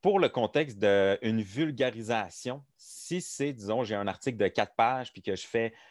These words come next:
un résumé là, en, euh, deux, trois paragraphes, ça compte pas comme une reproduction d'œuvre. Fait que dans ce cas-ci, là, il n'y aura pas, il y aura pas de, de problème, là, tant évidemment là, que ça dit là,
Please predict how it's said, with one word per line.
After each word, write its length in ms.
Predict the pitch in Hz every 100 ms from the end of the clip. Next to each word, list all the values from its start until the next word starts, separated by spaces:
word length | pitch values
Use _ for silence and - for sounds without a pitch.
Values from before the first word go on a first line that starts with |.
| -
un 100 | 101
résumé 540 | 98 110 95 107 113 127
là, 140 | 101
en, 420 | 95 87 82 82 82
euh, 340 | 82 82 82
deux, 180 | 82 98
trois 200 | 92 98
paragraphes, 640 | 117 95 87 110 - - _ _
ça 300 | - - 101
compte 240 | 117 107
pas 140 | - 131
comme 400 | 113 110 113 113 - - -
une 120 | 104
reproduction 920 | 95 110 127 131 104 98 - 117 113
d'œuvre. 360 | 98 98 123 117
Fait 140 | 87
que 80 | 92
dans 140 | 107
ce 140 | 110 113
cas-ci, 500 | - 90 - 113 113 _ _ _
là, 80 | 98
il 60 | 104
n'y 40 |
aura 120 | 92
pas, 340 | - 110 104 92
il 80 |
y 60 | 92
aura 80 | 87
pas 100 | 107
de, 140 | 95
de 100 | 90
problème, 400 | 92 95 90 110
là, 80 | 127
tant 160 | 101 101
évidemment 360 | 90 90 90
là, 80 | 98
que 120 | 92
ça 140 | 85 85
dit 220 | 87 95
là, 260 | 92 90